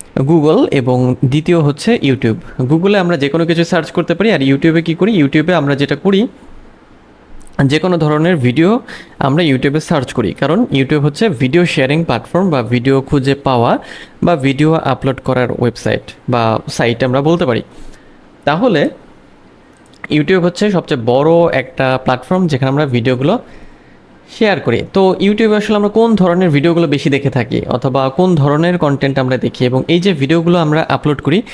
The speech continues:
এগুলোকেই আমরা কনটেন্ট বলে থাকি। এগুলোই এক, এক, এক একটি কনটেন্ট এবং এগুলো হচ্ছে কোন ধরনের কনটেন্ট? এগুলো হচ্ছে ভিডিও কনটেন্ট। আমরা এন্টারটেইনমেন্টের ভিডিও দেখে থাকি, মানে YouTube-এ যেটা সচরাচর বেশি দেখা যায় এন্টারটেইনমেন্ট, যেমন মিউজিক ভিডিও হতে পারে, মুভি ট্রেলার হতে পারে,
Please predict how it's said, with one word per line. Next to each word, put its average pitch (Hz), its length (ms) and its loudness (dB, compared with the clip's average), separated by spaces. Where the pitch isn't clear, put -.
এগুলোকেই 160 500 0
আমরা 147 240 0
কনটেন্ট 135 500 -2
বলে 143 200 2
থাকি। 120 240 -4
এগুলোই 160 320 2
এক, 156 220 0
এক, 139 120 -2
এক 135 180 -4
একটি 147 280 -2
কনটেন্ট 135 600 0
এবং 127 220 0
এগুলো 131 240 0
হচ্ছে 185 260 -2
কোন 165 180 0
ধরনের 156 360 0
কনটেন্ট? 170 360 0
এগুলো 143 160 0
হচ্ছে 143 160 -2
ভিডিও 139 300 0
কনটেন্ট। - 440 -4
আমরা 139 440 2
এন্টারটেইনমেন্টের 175 760 0
ভিডিও 139 240 0
দেখে 135 220 0
থাকি, 127 280 -2
মানে 123 580 0
YouTube-এ 139 320 0
যেটা 127 200 0
সচরাচর 135 420 -2
বেশি 147 200 -2
দেখা 131 220 -2
যায় 135 100 0
এন্টারটেইনমেন্ট, 131 580 0
যেমন 120 140 0
মিউজিক 135 380 0
ভিডিও 131 200 0
হতে 131 140 -2
পারে, 123 180 -2
মুভি 127 300 0
ট্রেলার 131 400 0
হতে 127 200 0
পারে, 131 220 -2